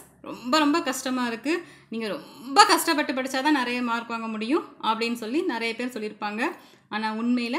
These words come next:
அப்படி கிடையாது. இது ரொம்ப ரொம்ப போன வருஷத்தை விட ஈஸியான புக்கு தான். நீங்க கொஞ்சம் கஷ்டப்பட்டு படிச்சிட்டாலே போதும், நிறைய மார்க் ஈஸியா வாங்கிடலாம். நம்பிக்கையோட நம்முடைய பயணத்தை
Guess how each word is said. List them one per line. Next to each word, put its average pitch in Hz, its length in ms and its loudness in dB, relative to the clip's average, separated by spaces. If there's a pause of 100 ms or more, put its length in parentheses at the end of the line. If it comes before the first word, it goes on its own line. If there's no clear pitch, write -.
(120)
அப்படி 214 240 -6
கிடையாது. 202 460 -4 (300)
இது 202 140 -10
ரொம்ப 233 340 -2
ரொம்ப 254 340 -2 (840)
போன 285 300 2
வருஷத்தை 285 480 0
விட 269 160 -2 (160)
ஈஸியான 240 460 -2
புக்கு 185 240 -6
தான். 175 200 -2 (240)
நீங்க 214 260 -6
கொஞ்சம் 320 340 4
கஷ்டப்பட்டு 262 380 -4
படிச்சிட்டாலே 233 500 -6
போதும், 226 340 -4 (880)
நிறைய 262 340 2
மார்க் 254 320 -2 (200)
ஈஸியா 302 420 2 (160)
வாங்கிடலாம். 175 520 -6 (640)
நம்பிக்கையோட 240 720 -2 (280)
நம்முடைய 220 560 -4 (120)
பயணத்தை 220 440 -6